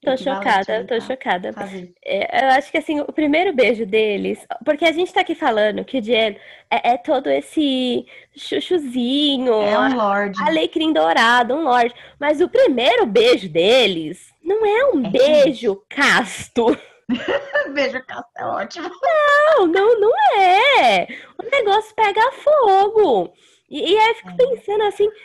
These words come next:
Speaker 1: "Tessa, minha filha, o que que a tia Harriet ia pensar de você?"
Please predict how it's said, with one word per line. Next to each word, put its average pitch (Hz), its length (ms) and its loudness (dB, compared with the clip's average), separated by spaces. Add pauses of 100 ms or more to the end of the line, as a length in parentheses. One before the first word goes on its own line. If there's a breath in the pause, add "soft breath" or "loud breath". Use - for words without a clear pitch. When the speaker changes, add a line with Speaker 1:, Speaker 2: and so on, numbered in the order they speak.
(340 loud breath)
Speaker 1:
"Tessa, 208 880 -2
minha 294 220 -2
filha, 214 800 -2 (600 loud breath)
o - 60 -20
que 330 100 -6
que 349 120 -8
a 440 40 -4
tia 480 180 -6 (300)
Harriet 294 380 0
ia 285 120 0
pensar 294 400 -2
de 262 120 -12
você?" 294 680 0